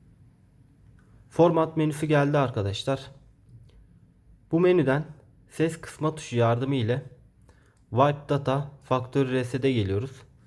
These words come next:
ve açma kapama tuşuna basıyoruz. Çıkan menüde ses kısma tuşu yardımı ile fabrika,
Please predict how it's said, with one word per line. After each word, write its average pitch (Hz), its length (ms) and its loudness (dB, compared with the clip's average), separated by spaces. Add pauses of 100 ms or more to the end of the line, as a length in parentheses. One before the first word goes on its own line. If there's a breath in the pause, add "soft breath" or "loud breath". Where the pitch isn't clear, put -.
(300 soft breath)
ve 127 100 -2
açma 131 360 -2
kapama 139 360 -2
tuşuna 123 320 -2
basıyoruz. 101 480 -2 (1600 soft breath)
Çıkan 180 260 2
menüde 160 320 4
ses 160 280 -2
kısma 147 320 -4
tuşu - 200 -8
yardımı 139 380 2
ile 131 280 0 (240)
fabrika, 139 680 0